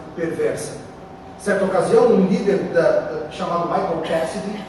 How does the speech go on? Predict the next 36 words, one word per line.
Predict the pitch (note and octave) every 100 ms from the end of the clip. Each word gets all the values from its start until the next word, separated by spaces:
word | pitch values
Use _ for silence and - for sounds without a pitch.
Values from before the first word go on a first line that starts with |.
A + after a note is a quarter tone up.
| - G#3
teve | G3 G3+
uma | G3
audiência | D3+ D#3 G3+ B3 -
com | - G3 F#3+
o |
presidente | F#3+ F#3 - F#3+ G3+ - F#3+
P | G#3 G#3+
W | F3 F3+ F#3 E3+
Botha, | E3+ F3 E3+ - - - - - - - -
que | D3
era | D3
o |
presidente | D3+ D3+ - F#3+ F3+
da | D3+
África | D3+ D#3 -
do | - -
Sul, | F3 F3+ E3
líder | F#3+ D#3 C#3+
da |
política | C#3 C3+ D#3+ D3+ C#3+
do | C#3+
apartheid. | C#3 - B2+ B2+ A#2+ - - - - -
O | E3+
tempo | F3+ - G#3
aconteceu, | E3 F#3 E3+ - G#3 F#3+
que | - -
isso | E3+
aconteceu | E3 E3 A#3+ A#3+
foi | G#3+
logo | G3+ - C4
na | A#3
iniciativa | A#3 A#3 G3+ - A3
nacional | G3+ - E3 E3+ G3+ D#3+ - -
pela | F3+
reconciliação | F3+ G3 G3 - F3+ D3+ - G3
racial. | - F3 - - D#4+ D#4+ -